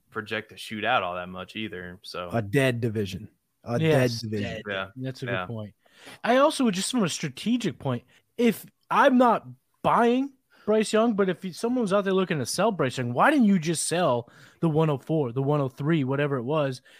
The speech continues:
Speaker 3: Because that value, I would think, would be a little bit higher than Bryce Young is now. People now see the roster, see the weapons, see the outlook, and they probably have soured a bit. Whereas that one oh three, that one oh four, it's that gift that hasn't been opened yet. You probably could have got a better, uh, return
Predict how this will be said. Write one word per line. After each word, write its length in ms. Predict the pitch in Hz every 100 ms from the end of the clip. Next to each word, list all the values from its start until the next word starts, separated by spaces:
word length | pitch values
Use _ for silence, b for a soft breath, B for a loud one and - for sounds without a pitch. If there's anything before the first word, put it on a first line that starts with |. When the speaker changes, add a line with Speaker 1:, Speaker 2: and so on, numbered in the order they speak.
| b
Speaker 3:
Because 260 | 151 190 156
that 180 | 190
value, 320 | 147 190 233 147
I 60 |
would 140 | 139 131
think, 160 | 156 131
would 100 | 127
be 80 |
a 80 | 131
little 220 | 131 165
bit 100 | 139
higher 320 | 107 123 139 131
than 160 | 120
Bryce 280 | 110 120 110
Young 120 | 120
is 200 | 107 98
now. 420 | 101 107 107 - _
People 260 | 143 139
now 300 | 139 135 131 b b
see 280 | - - 214
the 120 | 175
roster, 420 | 123 110 104 - -
see 300 | - 196 214
the 120 | 165
weapons, 420 | 127 117 107 104
see 260 | - 220 214
the 160 | 165
outlook, 400 | 127 113 113 107 b b b b
and 220 | 165 165
they 160 | 180 170 -
probably 480 | - 175 262 330 247
have 100 | -
soured 380 | - 156 214 131
a 40 |
bit. 200 | 117 117
Whereas 340 | 139 165 160 143
that 200 | 190 156
one 160 | 226
oh 100 | 202
three, 540 | 139 214 277 214 185 - _ _ _
that 160 | 151
one 160 | 147 220
oh 120 | 180
four, 640 | - - 302 185 127 110 - _ _ _
it's 200 | 160 -
that 320 | 190 147 131
gift 260 | 175 254 226
that 120 | 170
hasn't 300 | 190 160 151
been 140 | 147
opened 340 | 170 240 165 131
yet. 220 | 123 120
You 140 | 185
probably 340 | 185 202 214 202
could 140 | 160
have 80 | 139
got 160 | 135
a 60 | 127
better, 460 | 117 127 117 104 67
uh, 240 | 117 107
return 500 | 123 110 127 117 110